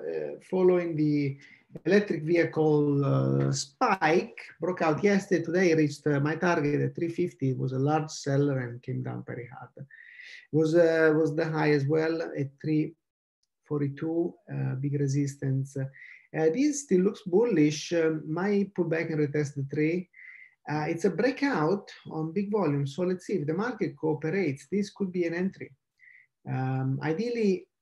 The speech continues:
uh, consolidates nicely. Maybe if we see some lower shadows, and then the volume, you wanna see a decrease in volume. Looking for a three eighty-five, four forty-one, and five.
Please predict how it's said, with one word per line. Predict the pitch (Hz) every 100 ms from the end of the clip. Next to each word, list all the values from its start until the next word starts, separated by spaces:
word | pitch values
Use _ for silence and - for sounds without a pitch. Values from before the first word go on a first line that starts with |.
| -
uh, | - -
consolidates | 175 156 180 165 165 160
nicely. | 185 202 202
Maybe | 170 160 180
if | 151
we | 143
see | 151
some | 143 143
lower | 143 147 143
shadows, | 139 165 170 175 185 180 -
and | 143 139
then | 143 139 139 139 - _ _
the | 139
volume, | 135 156 160 160
you | 151
wanna | 139 139
see | 139 -
a | 135
decrease | 135 - 151 165
in | 175 175
volume. | 170 165 170 180 - _ _ - _ -
Looking | 151 156
for | 139 143 135
a | 139
three | - 151 170 170 - -
eighty-five, | 151 151 147 139 - 165 160 160 160 160 151 - - _ -
four | 196 160 -
forty-one, | 160 147 143 143 143 139
and | 143 139
five. | 147 -